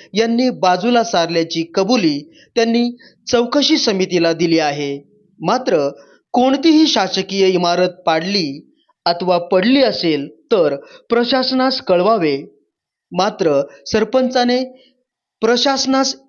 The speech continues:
इमारत पडल्याची माहिती लपवल्याने संशयाची सुई मात्र सरपंचांच्या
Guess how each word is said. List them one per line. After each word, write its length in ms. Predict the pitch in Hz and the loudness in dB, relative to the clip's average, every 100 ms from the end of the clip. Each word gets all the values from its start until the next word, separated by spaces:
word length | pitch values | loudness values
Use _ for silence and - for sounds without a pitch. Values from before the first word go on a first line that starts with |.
| _ | _
इमारत 360 | 220 208 226 247 | -2 2 2 2
पडल्याची 640 | 254 208 185 180 175 180 | 2 0 2 2 0 0
माहिती 600 | 175 185 233 190 156 156 _ _ | 0 0 0 -4 -6 -10 _ _
लपवल्याने 880 | 180 196 202 254 262 254 247 262 262 - _ _ | 0 0 2 2 4 2 2 0 -4 -14 _ _
संशयाची 720 | - 240 247 254 285 277 285 | -2 0 2 2 2 2 -2
सुई 300 | 277 - 240 | -2 0 2
मात्र 680 | 254 170 165 196 170 135 135 - _ | 2 0 0 2 2 2 -2 -10 _
सरपंचांच्या 840 | - 226 233 247 233 240 226 233 226 | -4 -2 0 0 0 -2 0 2 2